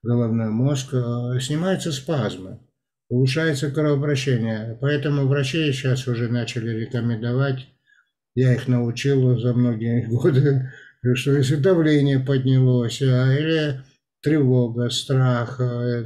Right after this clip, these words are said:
какая-то депрессия появилась, неуверенность, если уши размять минутку, то потом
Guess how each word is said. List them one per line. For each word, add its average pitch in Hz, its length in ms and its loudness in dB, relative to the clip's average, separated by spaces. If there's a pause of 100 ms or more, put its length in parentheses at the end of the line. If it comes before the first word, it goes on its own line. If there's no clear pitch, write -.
какая-то 139 480 0
депрессия 127 720 0
появилась, 120 760 -2
неуверенность, 123 880 0 (300)
если 139 280 0
уши 131 400 2
размять 156 500 0
минутку, 110 680 -2 (1160)
то 135 160 2
потом 151 800 -2